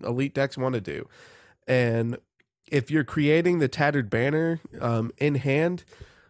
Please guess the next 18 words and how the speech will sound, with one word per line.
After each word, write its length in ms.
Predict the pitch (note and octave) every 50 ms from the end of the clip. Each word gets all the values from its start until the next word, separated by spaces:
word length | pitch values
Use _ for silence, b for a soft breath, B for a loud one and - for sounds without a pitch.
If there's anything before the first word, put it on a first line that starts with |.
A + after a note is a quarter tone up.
| b b b -
uh, 120 | B2+ A#2+ A#2
that 260 | B2 C#3+ D3+ E3 -
is 200 | - D#3+ C3 C3
a 120 | C3 B2+
one 360 | A#2+ A#2 A#2+ D3 F3 G#3 G3+ G3
mana 480 | F#3+ F3 E3 D#3+ D#3+ D#3 D#3 D3+ D3+ - _ C3
burst 460 | B2 A2+ - - C#3+ D#3+ E3+ - -
speed 300 | - - E3 E3 D#3 B2+ -
spell. 420 | - - D3+ C#3 B2 A#2 A#2+ A#2+
The 180 | A2+ - B2+ A2+
next 440 | A2+ A#2 B2+ C#3 D3+ - - - -
time 320 | - E3+ D#3+ D#3+ D#3 D3+
you 140 | C#3+ C#3 C3
summon 400 | - - - C#3+ C#3+ D3 D3 C#3+
an 160 | C3 A#2+ A#2+ - -
ally 400 | C#3 D3 D3+ D#3 D3+ D3+ C#3+ C#3
this 240 | B2+ C3+ C3+ - -
round, 420 | C#3 C3+ B2 A2+ A2 A2 A#2